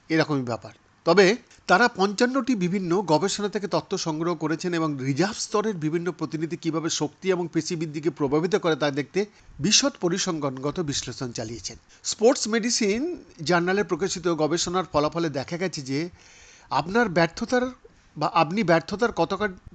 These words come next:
কতটা কাছাকাছি প্রশিক্ষণ নিচ্ছেন তা শক্তি বৃদ্ধিতে স্পষ্ট প্রভাব ফেলে না। আপনি ব্যর্থতা থেকে দূরে থাকুন বা এটির খুব কাছাকাছি থাকুন না কেন, আপনার শক্তির উন্নতি একই রকম বলেই মনে হচ্ছে। অন্যদিকে পেশির আকার বা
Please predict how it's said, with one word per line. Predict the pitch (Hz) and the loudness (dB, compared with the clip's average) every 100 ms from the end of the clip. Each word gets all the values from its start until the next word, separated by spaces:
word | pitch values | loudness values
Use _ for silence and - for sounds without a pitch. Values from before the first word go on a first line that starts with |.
| - | -2
কতটা | 214 214 214 | 0 2 0
কাছাকাছি | 196 165 190 208 190 | 2 0 0 -4 -4
প্রশিক্ষণ | 170 156 202 - 208 175 | -2 -2 -4 -4 -2 -2
নিচ্ছেন | 180 190 | -2 -4
তা | 170 170 | 0 -2
শক্তি | - 156 - | -2 -6 -6
বৃদ্ধিতে | 175 156 180 185 | -4 -4 -6 -6
স্পষ্ট | - 147 - 180 | -4 -6 -6 -6
প্রভাব | 156 170 - | -2 -2 0
ফেলে | 139 147 | 0 0
না। | 143 104 - - | -2 -4 -12 -6
আপনি | 127 131 165 214 - _ 131 | -4 -2 -2 -4 -10 _ 2
ব্যর্থতা | 147 156 175 185 | 2 2 0 -2
থেকে | 175 170 165 - | 0 0 0 -4
দূরে | 135 156 170 | 0 2 2
থাকুন | 151 185 214 190 | 0 -2 -4 -2
বা | 143 | 0
এটির | 156 143 156 | 0 0 -2
খুব | - 196 | -4 -2
কাছাকাছি | 170 - 190 175 147 | 0 0 0 -2 -2
থাকুন | 147 143 170 | -4 -2 -2
না | 170 | -2
কেন, | 170 143 110 - - - - - | 0 -2 -4 -12 -20 -20 -20 -10
আপনার | 117 123 135 160 - | -8 -6 -6 -4 -2
শক্তির | 156 - 170 147 | -4 0 2 4
উন্নতি | 143 160 156 170 - - - - - 147 | 2 0 0 -2 -4 -18 -20 -10 -2 -2
একই | - 175 | 0 0
রকম | 156 - 175 180 | 0 0 -2 0
বলেই | 147 175 185 | 2 2 0
মনে | 131 | -4
হচ্ছে। | 104 110 - - - - _ - | -6 -10 -12 -14 -16 -20 _ 0
অন্যদিকে | 175 214 220 277 285 | 2 2 0 0 0
পেশির | 202 - 190 | 0 0 2
আকার | 131 135 135 | 0 0 -2
বা | 135 | 0